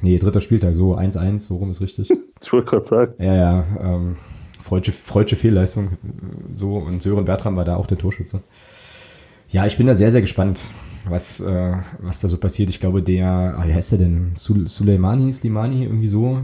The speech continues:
Speaker 1: deren Top-Mensch da in der, im offensiven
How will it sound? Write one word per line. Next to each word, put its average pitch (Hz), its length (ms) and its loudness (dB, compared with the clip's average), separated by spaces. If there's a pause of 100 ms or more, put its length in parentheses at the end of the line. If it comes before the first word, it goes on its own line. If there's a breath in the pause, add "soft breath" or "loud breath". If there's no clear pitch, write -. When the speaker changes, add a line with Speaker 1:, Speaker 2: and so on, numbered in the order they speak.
Speaker 1:
deren 101 360 0 (340)
Top-Mensch - 1700 -6
da 95 140 -2
in 95 100 -2
der, 92 260 0 (200)
im - 120 -6
offensiven 110 800 0